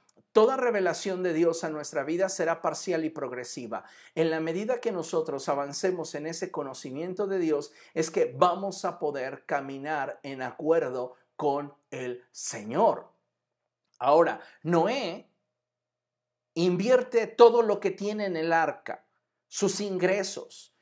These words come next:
su tiempo, contratar personas, gente que le ayude, sus mismos hijos.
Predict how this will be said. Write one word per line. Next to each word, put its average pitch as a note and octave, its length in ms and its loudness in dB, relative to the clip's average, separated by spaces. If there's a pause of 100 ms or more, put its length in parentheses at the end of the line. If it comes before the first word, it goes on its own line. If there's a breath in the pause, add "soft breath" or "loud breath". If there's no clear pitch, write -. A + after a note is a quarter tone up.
(180)
su G#3 280 0
tiempo, G3+ 640 -4 (480)
contratar G3 680 2
personas, F#3+ 840 -2 (120)
gente G#3 460 0
que G3 160 0
le F3 100 2
ayude, D#3+ 520 2
sus F3 280 0
mismos G#3 500 -2
hijos. - 600 -10